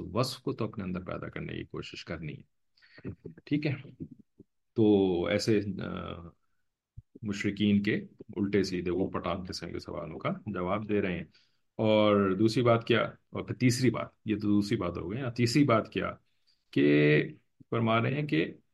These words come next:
अगर जमीन के फरिश्ते खुद आसमान पर नहीं जा सकते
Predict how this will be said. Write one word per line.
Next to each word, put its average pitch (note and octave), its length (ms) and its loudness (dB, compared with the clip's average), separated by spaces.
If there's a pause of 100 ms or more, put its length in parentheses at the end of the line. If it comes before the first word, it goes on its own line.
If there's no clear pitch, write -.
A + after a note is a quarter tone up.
(300)
अगर D3+ 340 4
जमीन D3 540 2
के F3 120 4
फरिश्ते C#3+ 560 0
खुद D#3+ 300 2
आसमान C#3 460 2
पर C#3 140 -4
नहीं A2+ 580 4
जा A2 240 2
सकते - 640 -8